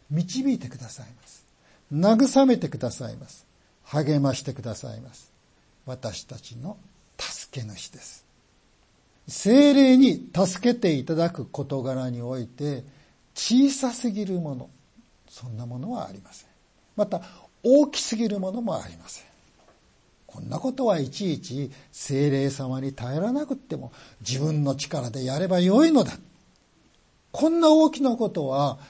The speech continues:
いくら聖霊様でもできないだろう、などと考えてはなりません。私たちが今抱えている問題が、あるいは課題が、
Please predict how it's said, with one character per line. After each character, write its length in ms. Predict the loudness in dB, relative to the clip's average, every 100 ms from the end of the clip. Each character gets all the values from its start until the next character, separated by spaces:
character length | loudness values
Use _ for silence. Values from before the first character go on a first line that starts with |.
| _
い 100 | -10
く 140 | 0 4
ら 140 | 4
聖 300 | 4 0 2
霊 140 | 2 0
様 280 | -2 -8
で 80 | -6
も 160 | -8 -6
で 160 | -8
き 100 | -6
な 180 | -6 -6
い 60 | -6
だ 120 | -8
ろ 200 | -8 -14 _ _
う、 20 | 0
な 120 | 0
ど 120 | 0
と 200 | -4 -4 -6 _ -6
考 140 | -4 -4 -6
え 40 |
て 100 | -8
は 140 | -6 -6
な 120 | -8
り 80 | -12
ま 100 | -18
せ 120 | -20
ん。 20 | _ _ _ _ _ _ _ _ _ _ _ _ -14
私 340 | -12 -10 -12
た 100 | -12
ち 140 | -12 -8
が 200 | -8 -10 -18 -20 _ -8
今 280 | -6 -6
抱 400 | -10 -14 -12 -6
え 60 | -6
て 120 | -4
い 80 | -4
る 80 | -4
問 300 | -6 -6 -4
題 240 | -6 -2
が、 320 | 0 0 0 -8 -20 _ _ _ _ _ _ -6
あ 140 | -2
る 60 | 0
い 60 |
は 100 | -2
課 220 | -2 -6
題 300 | -2 2 2
が、 260 | 2 0 -4